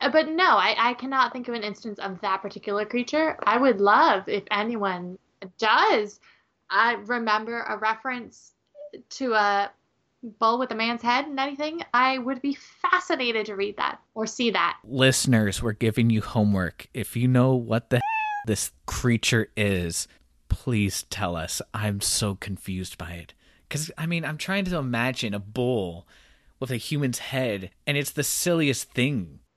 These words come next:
Speaker 1: It's very disturbing. I'm disturbed.
Speaker 2: I don't know. I just don't know. But that's the thing. That, I feel like, really,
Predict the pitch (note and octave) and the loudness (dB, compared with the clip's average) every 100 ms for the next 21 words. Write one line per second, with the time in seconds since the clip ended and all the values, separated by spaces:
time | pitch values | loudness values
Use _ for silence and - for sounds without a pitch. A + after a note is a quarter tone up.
0 | - A3+ - A3+ A3+ A#3+ A#3+ A#3 _ - | -10 -10 -10 -6 -4 -2 -2 -4 _ -6
1 | A3+ - G3 F#3 F3 E3+ E3+ G3 _ G3+ | -4 -4 -2 -2 -4 -8 -10 -12 _ -6
2 | F#3+ F#3 - - - - - _ _ _ | -4 -6 -10 -16 -16 -16 -20 _ _ _
3 | - A#2 G2 F2+ - A#2+ A#2+ A2 - E2+ | -10 -8 -8 -12 -12 -8 -6 -8 -10 -14
4 | F#2 E2+ - _ - - - - G#3+ C4 | -14 -16 -20 _ -20 -18 -14 -2 2 2
5 | - F#3 E3 G#2 - - A#3 - B3+ D#4 | 0 -4 -4 -6 -10 -8 -6 -2 -2 0
6 | D4 B3+ - - _ _ - G#3 G#3 G3 | 0 -2 -4 -20 _ _ -8 -4 -2 -2
7 | F3 | -4